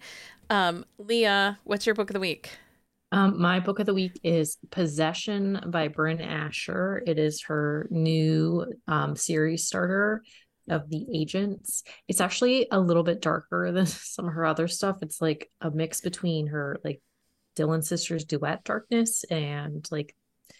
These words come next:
Speaker 2: her Vi-, like, Killer series. It's forced marriage, t-, like, total touch her and die vibes. Like,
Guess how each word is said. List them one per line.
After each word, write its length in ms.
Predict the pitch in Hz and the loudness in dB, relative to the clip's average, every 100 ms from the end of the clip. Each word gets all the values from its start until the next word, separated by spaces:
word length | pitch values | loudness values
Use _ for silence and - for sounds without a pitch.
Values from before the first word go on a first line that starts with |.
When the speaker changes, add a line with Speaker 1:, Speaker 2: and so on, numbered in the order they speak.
| - _ _ | -20 _ _
Speaker 2:
her 340 | 165 147 151 196 | 0 0 0 -2
Vi-, 480 | 156 156 147 151 240 | -2 0 0 -2 -2
like, 180 | 156 | -4
Killer 320 | - 156 160 165 | 0 0 2 0
series. 540 | - 190 220 226 233 - - - - _ _ _ | 0 0 2 0 -2 -8 -16 -20 -20 _ _ _
It's 480 | 170 175 208 - - _ _ _ _ _ _ _ | -2 0 0 -2 -8 _ _ _ _ _ _ _
forced 560 | 175 202 226 - - 240 | 6 6 4 0 -2 2
marriage, 880 | 226 220 226 226 226 226 - - - - _ | 4 4 4 4 4 2 -2 -12 -16 -20 _
t-, 100 | - - - _ - | -12 -12 -16 _ -6
like, 160 | 165 - | -6 -6
total 380 | - 180 175 180 | 0 4 6 4
touch 320 | 175 156 - | 0 -4 -4
her 120 | 151 | -4
and 140 | 143 135 | -4 -4
die 360 | - - 247 | -2 2 2
vibes. 760 | 240 226 214 208 202 208 196 - | 2 4 4 2 0 -2 -2 -2
Like, 160 | 151 | -2